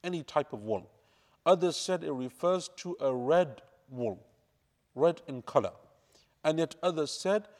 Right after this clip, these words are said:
it refers to colored wool, irrespective of the color. So those are three opinions, just from a linguistic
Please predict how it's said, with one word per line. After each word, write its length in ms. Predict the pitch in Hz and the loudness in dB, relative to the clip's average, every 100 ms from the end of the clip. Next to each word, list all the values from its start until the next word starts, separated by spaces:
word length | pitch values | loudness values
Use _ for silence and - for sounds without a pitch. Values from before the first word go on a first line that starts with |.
| _ _ - | _ _ -4
it 60 | |
refers 540 | 139 135 - 165 165 - | -2 -2 2 4 4 2
to 180 | - 127 | -12 -14
colored 420 | - 175 151 123 107 | -6 -2 0 -2 -6
wool, 260 | 98 92 - _ _ _ - | -8 -8 -12 _ _ _ -12
irrespective 600 | 135 120 - 151 - 143 | -8 -8 -8 -10 -6 -4
of 120 | 170 - _ _ - | -4 -6 _ _ -10
the 80 | 120 | -8
color. 300 | - 113 - _ _ _ _ _ _ _ | -8 -10 -12 _ _ _ _ _ _ _
So 100 | 135 | -4
those 240 | 139 156 | 0 2
are 120 | 143 139 | 2 0
three 300 | - 160 156 | -2 -6 -4
opinions, 560 | - 165 175 180 - - _ _ | -4 -6 -6 -6 -10 -20 _ _
just 220 | - 185 - | -6 -4 -2
from 200 | 170 160 | 0 0
a 40 | |
linguistic 640 | 151 147 135 202 - - | -2 -4 -6 -6 -4 -8